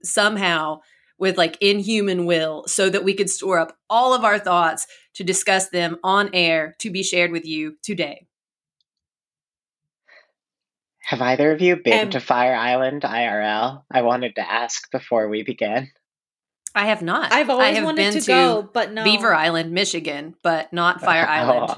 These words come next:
Speaker 2: all right.
Speaker 1: New York. <laughs>
Speaker 2: Beaver Island <laughs> sounds pretty fun.
Speaker 3: I've been to Pigeon Island <laughs> in the Keys,
Speaker 1: <laughs>
Speaker 3: but no Fire Island.
Speaker 1: Have you
Speaker 2: I,
Speaker 1: been to
Speaker 2: I
Speaker 1: Fire Island, Samantha?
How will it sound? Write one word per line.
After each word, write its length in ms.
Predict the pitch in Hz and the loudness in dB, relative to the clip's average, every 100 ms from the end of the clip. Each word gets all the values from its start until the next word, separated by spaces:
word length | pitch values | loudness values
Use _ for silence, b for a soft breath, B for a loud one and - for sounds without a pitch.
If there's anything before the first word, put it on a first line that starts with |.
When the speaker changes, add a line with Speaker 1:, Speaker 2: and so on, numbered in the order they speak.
| - _ | -8 _
Speaker 2:
all 220 | 117 117 | -2 0
right. 320 | 196 143 107 123 | 2 2 2 0
Speaker 1:
New 60 | |
York. 140 | 190 - - | 0 -4 -6
<laughs> 160 | - - | -6 -2
Speaker 2:
Beaver 320 | 131 143 170 | -2 2 2
Island 400 | 139 123 127 123 117 | 6 6 6 2 -2
<laughs> 0 | |
sounds 720 | - 127 135 131 - - - - _ - | -4 -2 0 -2 -4 -14 -16 -20 _ -4
pretty 300 | 139 139 - | -2 -2 -2
fun. 440 | 131 120 117 156 - B B B B B B _ 233 | -2 0 0 -2 -10 B B B B B B _ 0
Speaker 3:
I've 240 | 277 311 | 0 2
been 180 | 427 403 | 0 0
to 100 | 359 | -2
Pigeon 480 | 247 - 262 381 349 | -4 -2 0 0 -2
Island 480 | 190 175 156 196 - 269 | -2 -4 -6 -12 -16 -10
<laughs> 100 | - | -4
in 200 | 359 262 | -2 -4
the 80 | |
Keys, 420 | 254 359 403 277 202 | -2 0 0 2 2
Speaker 1:
<laughs> 500 | 311 320 - 294 - 277 - 302 - | 4 2 2 0 4 2 4 0 4
Speaker 3:
but 200 | 294 285 | 4 4
no 180 | 285 415 | 4 2
Fire 540 | - 415 480 - - | 2 2 2 2 0
Island. 320 | - 427 - 539 - - - _ _ _ 240 - - _ - - _ _ _ _ B B _ - - - - | 4 0 2 -2 -2 -12 -20 _ _ _ -20 -18 -18 _ -12 -12 _ _ _ _ B B _ -6 -6 -6 -4
Speaker 1:
Have 220 | 285 233 | 0 0
you 100 | 226 | 0
Speaker 2:
I, 60 | 233 | 0
Speaker 1:
been 220 | - 277 262 | 2 2 2
to 40 | |
Speaker 2:
I 20 | |
Speaker 1:
Fire 240 | - 247 254 | 2 2 4
Island, 380 | 254 254 277 269 | 2 0 -4 -6
Samantha? 540 | 277 269 285 285 302 | -10 -8 -8 -8 -14